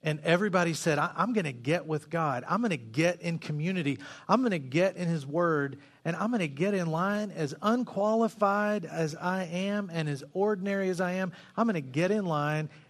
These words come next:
and expect God to do extraordinary things through me and through our church." Could you imagine what a dent and what an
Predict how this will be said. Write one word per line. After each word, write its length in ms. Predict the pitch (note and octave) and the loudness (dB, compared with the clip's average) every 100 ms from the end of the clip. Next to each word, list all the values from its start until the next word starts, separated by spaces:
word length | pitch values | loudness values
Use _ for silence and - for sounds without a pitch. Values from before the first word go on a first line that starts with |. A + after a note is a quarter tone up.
| _ | _
and 140 | D#3+ | -2
expect 520 | D3+ D3 - D#3+ D3 C3 | -2 -4 0 0 0 0
God 420 | D#3+ F#3 G3+ E3 | 4 4 2 -2
to 100 | F3 | -6
do 480 | C#3+ E3 D3+ C#3 C#3+ | 0 2 2 0 -4
extraordinary 840 | C#3 - - - F#3 G#3 F#3+ E3+ | -8 -6 -6 0 2 2 2 -2
things 340 | E3 E3 D3 - | 0 -2 -2 -6
through 160 | C3+ | -6
me 400 | C3 D#3+ G3 G#3+ - _ _ _ _ _ _ _ _ _ - | -2 0 0 -2 -6 _ _ _ _ _ _ _ _ _ -16
and 80 | A#2+ | -4
through 180 | C#3+ | -2
our 100 | C3 | -2
church." 400 | A#2+ - B2+ - | -4 -6 -6 -6
Could 180 | - B2+ | -8 -4
you 140 | E3 F3 | 0 0
imagine 760 | D3+ D#3 E3+ D3+ A#2 A#2+ A2+ _ _ | 0 0 0 0 -4 -12 -14 _ _
what 160 | D#3 D3+ | 0 0
a 80 | C#3+ | 0
dent 680 | - B2 D#3+ F#3 E3 - _ _ _ | -6 -2 0 0 -6 -14 _ _ _
and 100 | C#3+ | -6
what 160 | C3+ C3+ | -2 -2
an 140 | A2 | -4